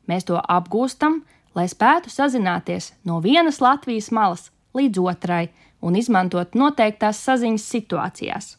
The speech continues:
Taču izlokšņu krāšņums ir valodas bagātība, kuru vajadzētu kopt tieši tāpat, kā mēs kopjam literāro valodu.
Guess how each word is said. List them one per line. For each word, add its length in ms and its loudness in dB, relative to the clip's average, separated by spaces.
Taču 180 -4
izlokšņu 560 0
krāšņums 760 2
ir 140 -2
valodas 500 2
bagātība, 680 -4
kuru 160 -2
vajadzētu 500 0
kopt 400 -2
tieši 380 -4
tāpat, 580 -2
kā 180 -6
mēs 240 -2
kopjam 520 -4
literāro 600 -4
valodu. 460 -8